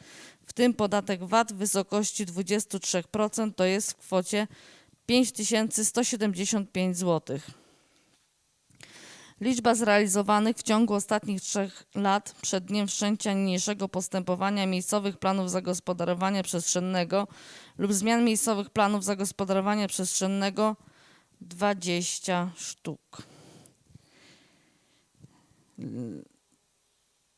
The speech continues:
Liczba zrealizowanych w ostatnich trzech lat przed dniem wszczęcia niniejszego postępowania, a jeżeli okres prowadzenia jest krótszy,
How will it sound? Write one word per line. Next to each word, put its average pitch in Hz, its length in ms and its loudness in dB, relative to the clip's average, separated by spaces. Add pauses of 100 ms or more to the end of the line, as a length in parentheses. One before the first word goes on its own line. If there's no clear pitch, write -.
(640)
Liczba 202 680 0
zrealizowanych 196 800 0
w 185 60 -10
ostatnich 196 680 -4 (260)
trzech 196 320 -4
lat 190 200 0
przed 185 220 -4
dniem 190 180 0
wszczęcia 196 360 -2
niniejszego 190 460 -2
postępowania, 185 960 -2 (1200)
a 185 100 -2
jeżeli 196 320 0
okres 196 260 -2
prowadzenia 196 500 -2
jest 185 140 -2
krótszy, 220 340 -4